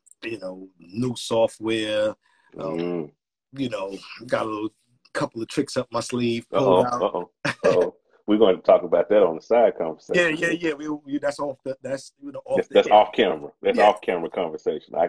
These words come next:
Speaker 2: I can
Speaker 1: Um,
Speaker 2: dig it.
Speaker 1: You know, um, got into a lot more analog stuff, you know, just maintaining, staying creative and innovative and
Speaker 2: That part.
Speaker 1: really with some of the hybrid stuff happening,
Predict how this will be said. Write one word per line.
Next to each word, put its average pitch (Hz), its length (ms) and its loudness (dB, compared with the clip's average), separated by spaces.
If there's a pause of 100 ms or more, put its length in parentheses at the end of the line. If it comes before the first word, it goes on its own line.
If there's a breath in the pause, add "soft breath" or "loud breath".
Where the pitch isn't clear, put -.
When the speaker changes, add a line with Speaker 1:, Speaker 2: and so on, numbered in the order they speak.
Speaker 2:
I 87 100 4
can 87 140 -4
Speaker 1:
Um, 82 40 -14
Speaker 2:
dig 90 240 -4
it. - 60 -18 (480)
Speaker 1:
You 165 140 -8
know, 123 380 -12
um, 120 400 -10
got 135 240 0
into 127 760 -8
a - 20 -10
lot 120 260 -4
more 113 460 -2
analog 113 540 -2
stuff, 110 340 -8
you 180 100 -12
know, 147 180 -4
just 151 280 -8
maintaining, 143 460 -6
staying 139 340 -8
creative 123 640 -4
and 104 200 -20
innovative 113 560 -14 (100)
and 90 120 -20 (500 soft breath)
Speaker 2:
That 85 180 -10
part. 80 200 -16 (160)
Speaker 1:
really 120 400 -8
with - 180 -10
some 123 220 -6
of 110 60 -6
the 110 80 -8
hybrid 131 520 0
stuff - 380 -8
happening, 98 680 -12